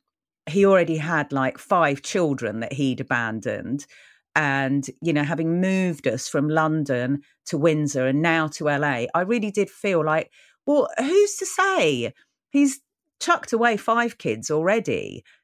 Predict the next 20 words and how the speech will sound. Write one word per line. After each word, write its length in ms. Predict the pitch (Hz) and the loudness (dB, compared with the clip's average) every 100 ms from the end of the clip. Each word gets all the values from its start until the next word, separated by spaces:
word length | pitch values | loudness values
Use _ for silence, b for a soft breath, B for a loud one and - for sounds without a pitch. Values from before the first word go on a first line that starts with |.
| - | -4
You 140 | 202 | 0
know, 460 | 202 131 101 139 156 - | 2 2 0 0 0 0
I 80 | - | 0
mean, 300 | 185 185 185 | 0 -2 -2
uh, 160 | - - - - - | -4 -6 -10 -20 -14
this 240 | 226 214 | -10 -8
is 80 | 226 | -8
quite 240 | - 269 | -2 -2
a 60 | 196 | 0
risky 420 | 202 196 - - | 0 -2 -4 -8
proposition. 800 | 180 180 - 170 202 - 120 123 | -4 -4 -4 -4 -4 -2 -2 -2
And 100 | 139 | -2
my 140 | 170 170 | 0 0
mum, 440 | 185 185 185 180 - _ _ _ _ - | 2 2 0 -4 -10 _ _ _ _ 2
bless 260 | 294 - | 2 2
her, 340 | - 117 139 208 _ _ _ _ _ _ _ 190 | -2 -2 -2 -6 _ _ _ _ _ _ _ 0
you 140 | 190 | 2
know, 320 | 156 143 160 - b b - | 2 2 0 -6 b b -4
was 600 | 196 208 202 196 - - _ _ | 2 4 4 0 -6 -10 _ _
<sighs> 80 | - | -10